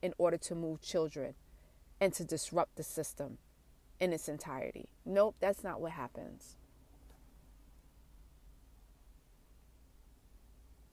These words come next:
And so it's time for us to look at individuals in positions that we deem powerful and ask the question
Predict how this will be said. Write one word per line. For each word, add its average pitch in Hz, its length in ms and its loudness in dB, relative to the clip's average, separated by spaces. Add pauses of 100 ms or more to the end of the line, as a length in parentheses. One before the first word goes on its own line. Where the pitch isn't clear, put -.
(480)
And 202 160 8
so 190 200 12
it's 196 180 6
time 196 300 6
for 202 120 2
us - 160 4
to - 120 0
look 175 180 4
at 170 120 0
individuals 160 880 -2 (1040)
in 185 140 8
positions 175 480 2
that 156 140 8
we 165 120 2
deem 156 280 -2
powerful 185 540 2
and 156 200 -2
ask 254 340 2
the 175 80 4
question 147 520 -2